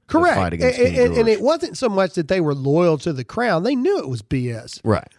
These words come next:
Speaker 2: But it's people that are, yeah, would rather, uh, you know, live on their knees than die on their feet, right?
Speaker 1: Right,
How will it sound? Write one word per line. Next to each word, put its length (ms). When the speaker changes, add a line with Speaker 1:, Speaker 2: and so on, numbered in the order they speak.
Speaker 2:
But 260
it's 220
people 520
that 300
are, 600
yeah, 420
would 240
rather, 640
uh, 460
you 140
know, 340
live 400
on 140
their 140
knees 400
than 160
die 220
on 120
their 120
feet, 380
right? 320
Speaker 1:
Right, 20